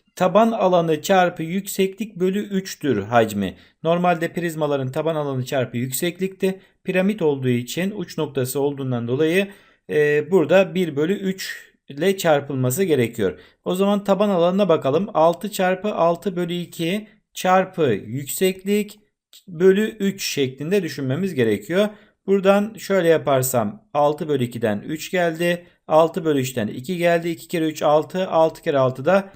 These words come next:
otuz altı olarak bulunacak. Burada cevabımız D şıkkı olur. Yukarıda verilenlere göre piramidin hacmi nedir diye soruyor. Arkadaşlar baktığınızda T A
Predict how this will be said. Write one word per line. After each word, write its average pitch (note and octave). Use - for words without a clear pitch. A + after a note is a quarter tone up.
otuz D#3+
altı D#3+
olarak D#3
bulunacak. D3
Burada B2+
cevabımız C3
D C3
şıkkı B2+
olur. G#2+
Yukarıda G#3+
verilenlere G#3+
göre G#3
piramidin G#3
hacmi G3
nedir D3
diye A#2
soruyor. F#3+
Arkadaşlar F#3+
baktığınızda F#3
T E3+
A F3+